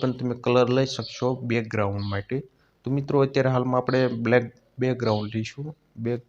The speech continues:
લીધા બાદ તમે ઓકે પર ક્લિક આપી દો. ક્લિક આપ્યા બાદ મિત્રો, તમે ઉપર પ્લસમાં ક્લિક આપવાનું રહેશે. ક્લિક આપ્યા બાદ મિત્રો, from gallery કોઈ પણ ફોટો તમે ગેલેરીમાં સિલેક્ટ કરો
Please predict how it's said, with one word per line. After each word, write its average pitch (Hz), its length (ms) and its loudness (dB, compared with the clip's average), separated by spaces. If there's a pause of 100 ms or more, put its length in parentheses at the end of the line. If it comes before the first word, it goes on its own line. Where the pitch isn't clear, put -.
(1120)
લીધા 127 280 0
બાદ 127 260 2
તમે 123 240 0
ઓકે 123 440 -2
પર 123 80 4
ક્લિક 123 380 0
આપી 107 220 -6
દો. - 160 -10 (760)
ક્લિક 143 220 2
આપ્યા 143 240 6
બાદ 131 180 4
મિત્રો, 135 360 2
તમે 127 340 2
ઉપર 131 380 0
પ્લસમાં 131 580 0
ક્લિક 120 360 -2
આપવાનું 113 460 -2
રહેશે. 131 360 -2 (500)
ક્લિક 135 240 0
આપ્યા 131 300 0
બાદ 127 120 4
મિત્રો, 127 560 0 (120)
from 143 280 4 (760)
gallery 110 460 2 (3500)
કોઈ 139 160 4
પણ 135 300 2
ફોટો 131 340 0
તમે 123 320 0
ગેલેરીમાં 117 480 0
સિલેક્ટ 131 400 -2
કરો 131 380 0